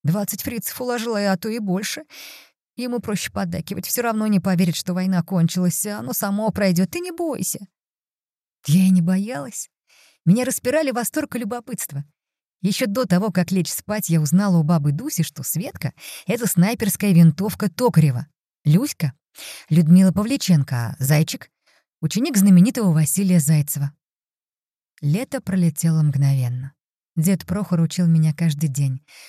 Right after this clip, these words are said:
Баба Дуся закармливала вкусными вещами и повторяла, чтобы я никому ничего не рассказывала.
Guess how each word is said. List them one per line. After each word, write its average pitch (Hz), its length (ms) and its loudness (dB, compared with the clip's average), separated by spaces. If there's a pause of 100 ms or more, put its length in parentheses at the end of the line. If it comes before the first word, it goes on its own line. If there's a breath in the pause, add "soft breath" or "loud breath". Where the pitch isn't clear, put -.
(100)
Баба 185 300 0
Дуся 175 320 -4
закармливала 160 800 2
вкусными 151 500 -2
вещами 170 460 0
и 151 60 0
повторяла, 160 600 -2 (320 loud breath)
чтобы 190 260 -4
я 190 140 4
никому 202 640 -2
ничего 165 460 0
не 165 80 2
рассказывала. 147 720 -4